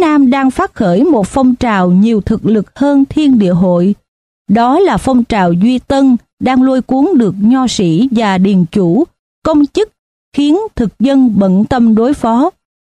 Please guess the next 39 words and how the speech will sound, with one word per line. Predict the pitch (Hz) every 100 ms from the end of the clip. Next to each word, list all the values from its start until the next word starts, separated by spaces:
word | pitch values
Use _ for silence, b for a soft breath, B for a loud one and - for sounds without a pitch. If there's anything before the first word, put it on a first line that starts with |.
| _ _ _ _ _ -
Không | 370 330 294
giấy | 392
tờ | 269 226 208
sổ | 220 208
sách | 370 415 - _ _ -
hoặc | 254 - -
biên | 262 311
bản | 262 196 175 302 - -
thì | 247 214
khó | - 269 320
mà | 440 247
tổng | - 208 208 277
kết | 370 - -
cụ | 208
thể. | 196 214 180 202 349 - _ _ _ _ _
Hơn | - 339
nữa, | 311 208 247 349
người | 254 196
trong | 285 277
hội | 226 190 180
nếu | 214 302
bị | 269
bắt, | 190 285 - _ _ _
thật | - 247 -
tình | 254 226 214
cung | - 320
khai | 302 320 302 311 254
thì | 233
chỉ | 208 202
cung | 240 294 269
cấp | 277 370 -
được | 220 202 - _ _
những | 220 196 247
chi | 320 269
tiết | 240 339 403
phiến | - 285 403
diện | 240 196 170 185
cục | - 214
bộ. | - 202 175 180